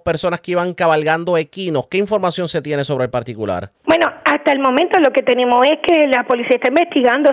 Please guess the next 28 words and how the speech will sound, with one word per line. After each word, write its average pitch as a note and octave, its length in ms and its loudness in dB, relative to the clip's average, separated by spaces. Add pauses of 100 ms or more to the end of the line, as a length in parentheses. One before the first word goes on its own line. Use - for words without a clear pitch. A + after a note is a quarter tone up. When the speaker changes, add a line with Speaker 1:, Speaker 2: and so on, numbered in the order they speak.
Speaker 2:
sí, D4 160 6
el D4+ 80 4
accidente B3 600 2
de B3+ 100 6
dos C4+ 140 4
equinos. D#4 640 2 (280)
Lo C4+ 140 4
que C4+ 180 0
se C4+ 80 2
desconoce C4+ 680 2
son F4+ 140 4
los D4+ 160 2
dueños C#4+ 420 4
de B3 120 2
los B3+ 160 0
equinos. C4+ 480 2 (280)
No C4 160 4
se D4 80 2
desconoce, D4 520 0
¿verdad?, C#4 260 2
dato B3+ 260 2
alguno C4+ 440 2
de B3 120 4
los A#3+ 140 4
dueños A#3+ 280 4
de B3+ 100 6
los C4+ 120 0
animales. B3+ 560 2